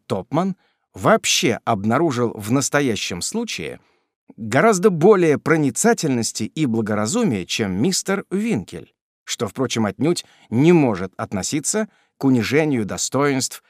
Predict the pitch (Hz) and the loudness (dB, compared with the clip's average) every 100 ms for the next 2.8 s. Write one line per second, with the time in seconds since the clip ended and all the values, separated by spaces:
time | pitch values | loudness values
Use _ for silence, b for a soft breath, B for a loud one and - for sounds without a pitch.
0 | b b 127 123 123 117 - _ 123 117 | b b 0 2 2 0 -2 _ -2 0
1 | 110 107 101 92 95 95 - - 90 123 | 2 2 2 0 0 -2 -4 -10 0 2
2 | 104 80 73 69 67 55 - | 2 -2 -10 -12 -16 -18 -20